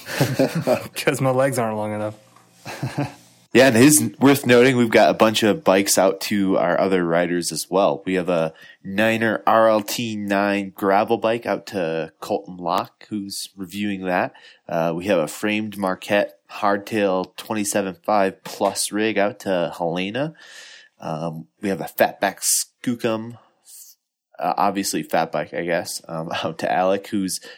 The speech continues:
Speaker 2: testing that in Alaska. And, uh, Michael's got a Commencal downhill bike, I believe. Um, do we have any others out to people right now? Or is that it?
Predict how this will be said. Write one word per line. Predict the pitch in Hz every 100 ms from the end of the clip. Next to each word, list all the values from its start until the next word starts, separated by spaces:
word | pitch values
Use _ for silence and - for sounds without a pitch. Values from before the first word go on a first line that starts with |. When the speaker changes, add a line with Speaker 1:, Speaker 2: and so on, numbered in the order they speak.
| _
Speaker 2:
testing | - 110 - 101
that | 101 -
in |
Alaska. | 87 85 85 95 - 71 67 110 101 _
And, | 87 87 85 82
uh, | 85 85 85 - - -
Michael's | 98 110 117 131 127 117
got | - 107 104
a | 95 95 _
Commencal | - 117 110 101 113 107 101 95 90
downhill | 98 123 131 85
bike, | 69 62 73
I |
believe. | 67 73 78 78 73 - _ _ _ _ _ -
Um, | 78 78 78 - - 101
do | 185
we |
have | 302
any | 311 269
others | - - 175 170
out | 170
to | - 170 170
people | 170 175 165
right | 160 160
now? | 170 170 - - _ _ _
Or | 95
is |
that | 107 107
it? | 90 -